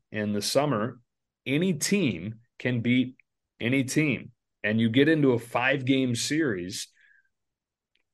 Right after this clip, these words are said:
it doesn't matter if you won a hundred and thirty. You can lose in a five-game series to a team that won ninety.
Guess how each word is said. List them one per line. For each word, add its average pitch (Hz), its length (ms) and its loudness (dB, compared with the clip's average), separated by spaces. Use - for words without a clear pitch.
it 135 60 0
doesn't 185 180 6
matter 190 220 4
if 160 120 2
you 160 80 6
won 165 140 6
a 139 80 6
hundred 165 240 4
and 123 180 0
thirty. 160 480 2
You 104 160 -2
can 165 240 -2
lose 156 360 4
in 113 100 0
a 104 60 -4
five-game 120 600 2
series 147 420 -2
to 113 100 -4
a 101 60 -2
team 110 320 -2
that 104 120 -6
won 95 280 -6
ninety. 117 460 -2